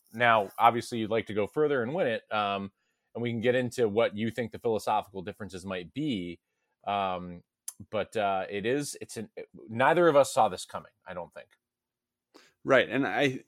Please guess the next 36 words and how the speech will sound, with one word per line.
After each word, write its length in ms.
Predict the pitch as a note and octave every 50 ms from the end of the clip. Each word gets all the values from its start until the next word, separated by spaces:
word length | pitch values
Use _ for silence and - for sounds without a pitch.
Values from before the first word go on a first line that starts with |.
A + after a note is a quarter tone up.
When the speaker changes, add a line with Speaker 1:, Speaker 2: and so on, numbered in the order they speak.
| -
Speaker 2:
it, 160 | - A2 G2 - -
it 80 | C#3 D3+
was 140 | D3+ C#3 B2
interesting 500 | C3+ F3 F#3+ F3+ - D#3+ - - C#3 A#2
to 120 | - - A#2
me 180 | A#2 A2+ G#2+
that 180 | G2+ G2+ F2+ C2+
it 60 | G2
was 100 | A2+ G#2
kind 200 | - - C3 B2+
of 80 | A2+ G2+
a 40 | G2+
split 400 | - - - - D3 A#2 - -
between 240 | A2+ - A2+ A2+
the 80 | G#2 G2+
front 220 | - - A#2 A2
office 440 | G2 G2 G2 - A2 G#2 G2 - -
and, 400 | - - G#2+ G2+ G2 G2 G2 - -
and 160 | - A2 G#2 G2+
Shildt 280 | - - G2+ G2+ -
that 120 | G2+ G2+ -
kind 160 | - G#2 G2+
of 60 | G2+
came 220 | - A#2 A#2+ A#2
to 120 | A2 A2+ A2
a 60 | G2+
head, 340 | G2 G#2+ G#2+ G2+ - G#2+ - -
uh, 160 | C#2+ C#2+ C#2 - - - - -
in 140 | B2 A#2+ A2
a 40 | G2
meeting 600 | G2 A2+ C#3 D#3+ D#3+ D3+ D3 D3 C#3+ C#3+ C#3+ C3+
or, 200 | G#2 G#2 G2+ - -
or 100 | G2+ G#2+
something. 520 | - - D3+ D3 D3 C#3 - C3 B2 A2+
It 100 | G2+ A#2
was, 180 | A2+ G#2+ G#2